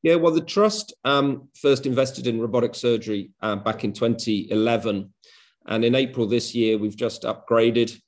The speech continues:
uh, our machine to a second, a second robot. Um, and the Trust,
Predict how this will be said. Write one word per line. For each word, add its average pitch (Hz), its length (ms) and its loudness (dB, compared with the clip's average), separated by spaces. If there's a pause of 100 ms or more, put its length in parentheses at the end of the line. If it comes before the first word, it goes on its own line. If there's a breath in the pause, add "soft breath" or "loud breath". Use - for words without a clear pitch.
uh, 107 200 -2
our 107 160 -2
machine 113 480 -2
to 104 120 -8
a - 40 -6
second, 110 480 -4 (240)
a 107 60 -8
second - 380 -6
robot. 117 520 2 (1040)
Um, 117 560 -4 (640 soft breath)
and 123 220 2
the 127 60 0
Trust, - 500 -2